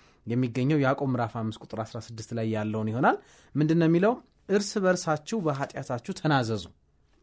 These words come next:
ትፈወሱም ዘንድ እያንዳንዱ ስለ ሌላው ይጸልይ። የጻድቅ ሰው ጸሎት በስራዋ እጅግ ኃይል ታደርጋለች" ይላል። ይሄ እንግዲህ መግቢያ ጥቅሳችን ነው። በዛሬው ውይይት ላይ ለመሳተፍ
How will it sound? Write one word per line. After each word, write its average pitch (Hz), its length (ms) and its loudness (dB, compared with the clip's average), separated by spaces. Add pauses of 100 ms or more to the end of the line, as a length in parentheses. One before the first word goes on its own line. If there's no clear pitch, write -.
(140)
ትፈወሱም 190 640 2
ዘንድ 226 280 4 (240)
እያንዳንዱ 151 680 2 (140)
ስለ - 280 0
ሌላው 156 320 4
ይጸልይ። 131 460 -2 (600)
የጻድቅ 180 600 2
ሰው 147 260 -2 (280)
ጸሎት 175 460 0 (140)
በስራዋ 123 440 0 (260)
እጅግ 123 380 -6 (100)
ኃይል 120 280 -4
ታደርጋለች" 110 720 -6
ይላል። 101 200 -10 (300)
ይሄ 131 120 -2
እንግዲህ 156 260 4
መግቢያ 131 320 4 (520)
ጥቅሳችን - 500 -2
ነው። 220 120 4 (400)
በዛሬው 202 460 6
ውይይት 202 240 0
ላይ 202 100 2
ለመሳተፍ 190 540 0